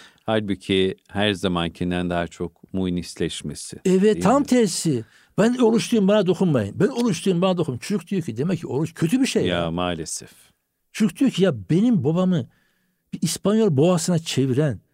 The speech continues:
Speaker 2: nedir? Oruç. Oruç kötü bir şey abi."
Speaker 1: Halbuki
Speaker 2: Veya, veya
Speaker 1: Ramazan.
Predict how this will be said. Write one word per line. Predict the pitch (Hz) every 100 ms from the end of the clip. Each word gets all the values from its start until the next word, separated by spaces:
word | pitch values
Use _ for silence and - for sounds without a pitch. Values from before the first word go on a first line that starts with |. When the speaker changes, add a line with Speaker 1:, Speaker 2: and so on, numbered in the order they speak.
| _
Speaker 2:
nedir? | 123 180 233 175 214
Oruç. | 240 135 - - -
Oruç | 135 160
kötü | - 175
bir | 185
şey | -
abi." | 175 202 - _ _ _ _ _ _ _ _ _ -
Speaker 1:
Halbuki | 107 160 202 -
Speaker 2:
Veya, | 110 110 _ _
veya | 185 208
Speaker 1:
Ramazan. | 107 190 104